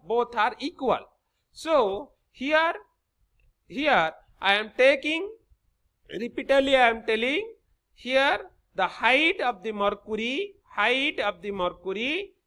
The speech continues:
is equal to height of that oil, that is equal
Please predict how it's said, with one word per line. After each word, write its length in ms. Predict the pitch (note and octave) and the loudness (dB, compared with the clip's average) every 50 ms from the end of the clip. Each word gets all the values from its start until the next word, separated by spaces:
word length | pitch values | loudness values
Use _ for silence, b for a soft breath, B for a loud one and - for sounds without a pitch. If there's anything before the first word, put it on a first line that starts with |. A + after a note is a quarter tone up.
| _ | _
is 220 | - F#3+ G3 E3+ G3+ | -14 -12 -12 -10 -10
equal 460 | G3 - - F#3+ F3+ E3+ E3+ F3+ F3 F3 | -12 -10 -4 0 2 2 2 2 0 -2
to 140 | B3 C4+ C4+ | -6 -6 -6
height 440 | - - F3+ F3 F#3 G3 G3+ - | -2 0 0 2 2 0 -2 -4
of 200 | G3 F3 E3+ - | -4 -4 -4 -4
that 200 | - F#3 F#3+ F#3 - - - | -2 -2 -2 -4 -6 -10 -8
oil, 420 | E3 E3+ F3+ G3+ A#3 C4+ C#4 F#4 F#4+ - _ _ - | -4 -2 -2 0 0 0 -2 -2 -6 -12 _ _ -4
that 180 | G3 F3+ F3+ - | -2 -2 -2 -4
is 180 | F3 F3+ D#3+ D#3+ | -8 -12 -10 -12
equal 440 | E3 D3+ - F3 E3 D#3+ D#3 E3 | -14 -10 -6 -2 0 0 0 0